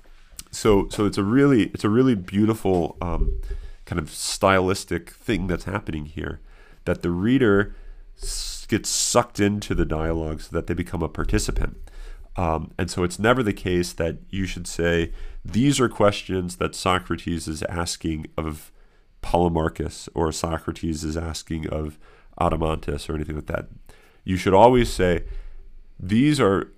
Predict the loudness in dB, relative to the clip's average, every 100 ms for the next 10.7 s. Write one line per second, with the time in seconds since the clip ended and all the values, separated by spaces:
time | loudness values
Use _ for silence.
0 | -20 -2 4 4 4 -2 -2 -4 -10 -16
1 | _ -20 -20 -20 -6 2 2 2 -2 -4
2 | -2 -2 0 -2 -2 -6 -6 -2 2 2
3 | 0 -8 -2 2 2 4 2 2 -2 -4
4 | -2 -4 -4 -4 -4 -2 -4 -2 0 4
5 | 4 4 0 -4 -4 -4 0 0 0 -4
6 | -4 -2 -2 -2 -2 -2 -6 -4 -6 -6
7 | -10 -10 -10 -10 -4 -2 -2 0 6 6
8 | 6 4 -2 -4 2 4 4 2 -4 0
9 | 2 4 2 0 0 2 2 0 -4 -6
10 | -14 -20 -20 -12 -4 -4